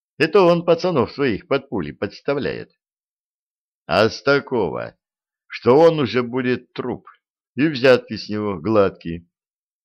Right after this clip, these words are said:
Покойники сраму не имут, всегда так было.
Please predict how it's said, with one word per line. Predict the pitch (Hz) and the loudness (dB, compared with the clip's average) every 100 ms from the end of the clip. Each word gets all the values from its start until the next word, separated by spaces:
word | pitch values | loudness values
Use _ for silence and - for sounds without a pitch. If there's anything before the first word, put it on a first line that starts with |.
| _ _ _ | _ _ _
Покойники | 120 120 180 180 165 151 139 | 0 2 0 0 -2 -6 -8
сраму | - 135 143 143 143 | -4 0 0 -2 -4
не | 127 127 127 | -4 -4 -4
имут, | 127 147 156 - - _ _ _ _ _ _ | -4 -8 -10 -16 -20 _ _ _ _ _ _
всегда | - 120 107 101 120 | -2 -2 0 2 2
так | 120 135 135 127 | 2 -4 -6 -6
было. | 104 78 69 71 | -6 -6 -8 -12